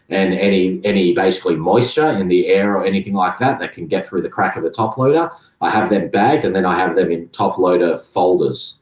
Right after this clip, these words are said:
Um, why not, why not sleeve in a one touch? Uh, Bodhi has just asked, obviously it's up on the screen for everyone to see. Well, I, I, I, it's just not something I see the need to do. A lot of people say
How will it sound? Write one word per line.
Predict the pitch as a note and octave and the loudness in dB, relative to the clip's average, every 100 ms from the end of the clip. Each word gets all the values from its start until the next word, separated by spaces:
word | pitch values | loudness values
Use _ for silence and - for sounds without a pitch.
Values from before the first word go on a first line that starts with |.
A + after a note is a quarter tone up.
| _ - | _ -6
Um, | F2+ F#2 F2+ F2+ _ _ _ _ _ _ _ _ _ - | 0 0 0 -4 _ _ _ _ _ _ _ _ _ -6
why | G#2+ A#2 | -2 2
not, | A#2 A#2 A2+ | 2 0 2
why | G#2+ A#2+ | 4 4
not | A#2+ A2 - | 2 0 -2
sleeve | A2+ G#2 G#2 | 2 2 4
in | F#2 | 2
a | |
one | E2+ G2 A2+ | 2 2 0
touch? | A#2 E2 - - - | 0 -2 -4 -12 -8
Uh, | G2 G2 F#2+ F#2+ F2 - - _ | -2 0 0 0 -2 -4 -12 _
Bodhi | G2 F#2 E2+ | 2 4 4
has | D#2+ E2+ | 2 0
just | - | -2
asked, | E2 D#2 - | 0 0 0
obviously | D#2+ - E2+ | -2 -2 -2
it's | F2+ | 0
up | E2 | -2
on | D#2+ | -4
the | |
screen | - F2+ F2 | -4 -4 0
for | F2 | 0
everyone | E2 E2+ D#2+ | 2 0 0
to | - | -6
see. | - F2+ D#2 - _ _ _ _ _ | 0 2 2 -2 _ _ _ _ _
Well, | F3+ - | 0 2
I, | E3 C#3+ C#3 - - - | 2 -2 -4 -8 -12 -12
I, | - | -10
I, | - - | -10 -10
it's | - - | -8 -2
just | B2 B2+ | -2 0
not | B2 - | 0 0
something | A2+ G2+ G2 | 0 2 2
I | F2+ | 2
see | - - G#2 F#2+ | 0 2 4 4
the | F#2 | 2
need | F2+ F#2+ F#2 | 2 2 0
to | - | 2
do. | C#3 F#2 | 4 4
A | |
lot | F#2+ A2 A#2 | 4 4 2
of | B2 | 2
people | A2+ G#2 | 0 0
say | F#2 A#2 G2 F#2+ F2+ | 0 0 0 0 -4